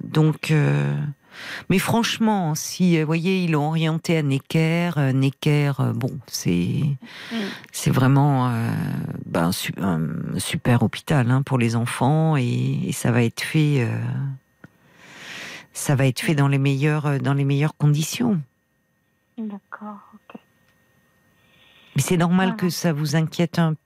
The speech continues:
Speaker 1: peu. C'est, on n'aime jamais, euh, évidemment, je, je comprends, c'est, vous dites, « Oh là là, la zone, l'oralité, c'est,
Speaker 2: Mm.
Speaker 1: c'est
Speaker 2: Mm.
Speaker 1: tout ce qui, normalement, c'est du bon, c'est le lait qui rentre pas, qui coule, qui, bon. »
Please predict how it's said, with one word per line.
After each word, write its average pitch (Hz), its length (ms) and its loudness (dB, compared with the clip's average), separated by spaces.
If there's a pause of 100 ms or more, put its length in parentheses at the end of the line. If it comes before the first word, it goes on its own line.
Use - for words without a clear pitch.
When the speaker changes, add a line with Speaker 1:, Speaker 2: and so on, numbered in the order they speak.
(100)
Speaker 1:
peu. 247 260 0 (800)
C'est, 147 360 2
on 151 100 4
n'aime 160 240 2
jamais, 170 720 0
euh, 147 360 0
évidemment, 156 800 0
je, 151 220 2
je 160 140 0
comprends, 202 680 -2
c'est, 151 240 -2
vous 147 180 -2
dites, « 156 300 0
Oh 165 40 2
là 160 160 2
là, 160 320 0
la 147 180 0
zone, 156 580 0
l'oralité, 143 1080 0
c'est, 127 440 -4
Speaker 2:
Mm. 226 220 -2 (160)
Speaker 1:
c'est 139 320 0
Speaker 2:
Mm. - 20 -8
Speaker 1:
tout 117 140 0
ce - 80 -6
qui, 151 300 2
normalement, 143 560 0
c'est 156 180 -2
du 139 160 0
bon, 175 400 2
c'est 147 200 -2
le 143 140 2
lait 147 540 2
qui - 140 -8
rentre 139 240 -2
pas, 147 160 0
qui 143 200 -4
coule, 139 600 2
qui, - 180 -6
bon. » 131 160 0